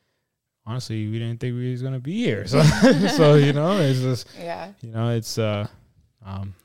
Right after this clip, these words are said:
Speaker 1: it was, it was a good experience. And so, so, like, it wasn't like,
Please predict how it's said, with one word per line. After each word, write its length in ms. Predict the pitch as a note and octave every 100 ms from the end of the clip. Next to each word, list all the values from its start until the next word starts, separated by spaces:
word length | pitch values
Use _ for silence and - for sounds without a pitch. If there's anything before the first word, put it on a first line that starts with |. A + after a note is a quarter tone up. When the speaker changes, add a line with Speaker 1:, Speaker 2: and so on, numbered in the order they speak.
| _
Speaker 1:
it 60 | A#2+
was, 220 | B2 A#2
it 120 | A2+
was 180 | A#2 A2+
a 60 |
good 140 | A2 B2+
experience. 540 | B2 - C3 C#3 A2
And 140 | G#2 G2
so, 140 | G#2
so, 280 | F#2 - A2+
like, 300 | G#2+ G#2+ G2+ - - _ _ _ _ _
it 140 | - A#2
wasn't 640 | A2+ A#2 G#2+ A2+ A2 G#2+ _ _ _ _ _ _ A#2+
like, 280 | A2 G#2